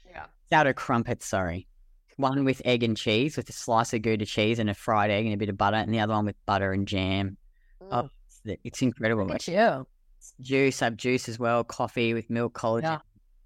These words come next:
Speaker 2: It's like eight hundred and fifty calories. It's like a stellar, solid breakfast.
Speaker 1: I know.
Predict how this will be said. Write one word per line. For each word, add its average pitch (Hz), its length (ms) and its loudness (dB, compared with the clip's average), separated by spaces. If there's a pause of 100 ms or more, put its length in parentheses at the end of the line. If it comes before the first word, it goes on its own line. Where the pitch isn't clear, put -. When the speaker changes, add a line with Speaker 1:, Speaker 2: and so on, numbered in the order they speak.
(300)
Speaker 2:
It's 147 140 -6
like 175 180 2
eight 139 160 0
hundred 135 280 0
and 113 60 -4
fifty 113 260 -2
calories. 104 480 0
It's - 160 -8
like 113 160 -4
a - 20 -4
stellar, - 920 -2
solid 104 500 0
breakfast. - 560 -2 (320)
Speaker 1:
I 170 100 -2
know. 190 280 0